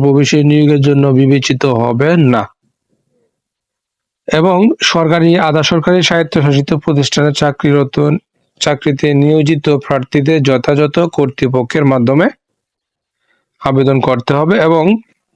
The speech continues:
কোনো কারণ দর্শানো ব্যতিরেকে যে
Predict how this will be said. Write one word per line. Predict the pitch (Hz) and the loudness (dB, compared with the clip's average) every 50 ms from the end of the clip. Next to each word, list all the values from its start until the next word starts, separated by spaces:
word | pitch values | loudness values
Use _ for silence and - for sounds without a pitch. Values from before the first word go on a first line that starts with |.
| _ _ _ _ _ _ _ _ _ _ _ _ _ _ _ _ _ _ _ _ _ _ _ _ _ _ _ _ _ _ _ _ _ _ _ _ _ _ _ _ _ _ _ _ _ - | _ _ _ _ _ _ _ _ _ _ _ _ _ _ _ _ _ _ _ _ _ _ _ _ _ _ _ _ _ _ _ _ _ _ _ _ _ _ _ _ _ _ _ _ _ -2
কোনো | - 165 170 175 175 175 196 214 - | 0 2 2 2 2 2 2 0 0
কারণ | - 175 170 175 175 165 160 | -2 -2 0 2 2 2 2
দর্শানো | 151 151 143 - 175 175 170 | 2 2 0 0 2 2 2
ব্যতিরেকে | 156 170 165 - 190 170 170 139 131 156 139 | 2 2 2 0 0 0 0 0 0 0 0
যে | 120 117 147 165 | 0 0 0 0